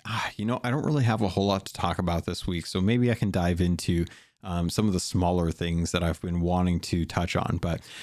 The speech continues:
um, these were just some thoughts. I would love to hear some feedback from you all. How was your, how was your community day? Did you have a good time? I saw some folks in Discord saying that they had some issues.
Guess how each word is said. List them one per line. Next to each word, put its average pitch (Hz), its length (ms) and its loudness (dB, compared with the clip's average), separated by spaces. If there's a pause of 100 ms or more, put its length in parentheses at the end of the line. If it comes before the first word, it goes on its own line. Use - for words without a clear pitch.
(220)
um, 95 280 -2
these 156 200 2
were 170 80 2
just 143 200 0
some 123 120 2
thoughts. 95 520 0 (160)
I 107 80 -2
would 107 160 0
love 139 280 2
to 123 80 0
hear 98 200 2
some 101 180 0
feedback 82 480 2
from 92 220 0
you 87 160 2
all. 82 380 0
How - 260 -2
was 175 260 0
your, 127 320 2
how - 220 0
was 101 180 2
your 92 120 2
community 123 540 0
day? - 300 -2
Did 92 220 -2
you 117 80 2
have 98 180 2
a 104 40 2
good 107 200 2
time? 113 240 0
I 90 60 2
saw 107 160 0
some 113 180 2
folks 101 260 2
in 107 100 2
Discord 95 380 -2
saying 92 200 2
that 80 120 0
they - 80 -4
had 87 220 0
some - 200 -4
issues. 113 500 0